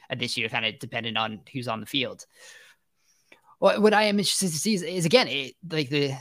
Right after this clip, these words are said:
the twenty-one personnel again. Um, and this is kinda, we'll see how healthy Christian McCaffrey is. He has the, the calf issue. Again, it, it kinda seems like it's a bit of an issue, but no one seems overly concerned, uh,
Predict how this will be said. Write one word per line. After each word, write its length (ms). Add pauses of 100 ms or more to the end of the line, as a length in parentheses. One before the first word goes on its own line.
(100)
the 80
twenty-one 640 (120)
personnel 520 (320)
again. 380 (120)
Um, 340
and 100
this 160
is 100
kinda, 400 (360)
we'll 80
see 380
how 580
healthy 340
Christian 320
McCaffrey 440
is. 180
He 80
has 180
the, 280
the 100
calf 260
issue. 480
Again, 340
it, 120 (120)
it 80
kinda 220
seems 220
like 240
it's 420
a 100 (240)
bit 140
of 80
an 60
issue, 240
but 180
no 140
one 300
seems 360
overly 380
concerned, 640 (520)
uh, 360